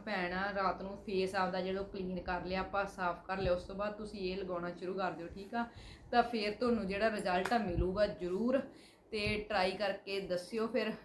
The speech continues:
ਠੀਕ ਆ? ਫੀਡਬੈਕ ਜ਼ਰੂਰ ਦਿਆ ਕਰੋ ਜਦੋਂ ਟਰਾਈ ਕਰਦੇ ਹੋ, ਤੇ ਕੁਮੈਂਟ ਸੋਹਣੇ ਸੋਹਣੇ ਕਰਿਆ ਕਰੋ ਪਲੀਜ਼, ਤੇ ਆਪਣੇ ਚੈਨਲ ਨੂੰ ਕਰ ਦਿਓ ਸਬਸਕ੍ਰਾਈਬ ਫਿਰ ਇੱਕ ਵਾਰੀ। ਤੇ ਧੰਨਵਾਦ ਜਿਹੜੇ ਆਪਣੀ ਵੀਡੀਓ ਨੂੰ ਸ਼ੇਅਰ ਕਰਦੇ ਆ, ਅਹ,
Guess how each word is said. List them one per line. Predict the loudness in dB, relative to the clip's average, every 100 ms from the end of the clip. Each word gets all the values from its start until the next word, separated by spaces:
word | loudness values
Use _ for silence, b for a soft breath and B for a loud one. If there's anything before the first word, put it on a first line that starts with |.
| -12
ਠੀਕ | -2 0
ਆ? |
ਫੀਡਬੈਕ | 0 -2 -2 0 0 0
ਜ਼ਰੂਰ | -2 -4 -2
ਦਿਆ | 0 2
ਕਰੋ | 0 -2 -2
ਜਦੋਂ | -2 -2
ਟਰਾਈ | 0 0 0
ਕਰਦੇ | 0 -2 -2 -4
ਹੋ, | -4
ਤੇ | -6 -8
ਕੁਮੈਂਟ | -6 -4 -4
ਸੋਹਣੇ | -6 -6 -4 -4
ਸੋਹਣੇ | -2 -4
ਕਰਿਆ | -2 0 0
ਕਰੋ | 0 -6
ਪਲੀਜ਼, | -6 -10 -8 -6 -6 -8 B B B -8
ਤੇ | -6 -2
ਆਪਣੇ | 0 0 -2
ਚੈਨਲ | 0 0 0 -2
ਨੂੰ | -4 0
ਕਰ | 0 2
ਦਿਓ | -2
ਸਬਸਕ੍ਰਾਈਬ | -2 -4 -4 -6 0 2 2 0
ਫਿਰ | -2 0 -2
ਇੱਕ | -2
ਵਾਰੀ। | 0 0 0
ਤੇ | -4 -4 -2 0
ਧੰਨਵਾਦ | 0 2 2 0 0
ਜਿਹੜੇ | 0 0
ਆਪਣੀ | 0 -4 -6 -6 -4
ਵੀਡੀਓ | -2 -2 -2 -4
ਨੂੰ | -4
ਸ਼ੇਅਰ | -6 -6 -2 0
ਕਰਦੇ | 0 -2 -2 -2 0
ਆ, | 2
ਅਹ, | 0 -4 -8 -4 -2 0 -2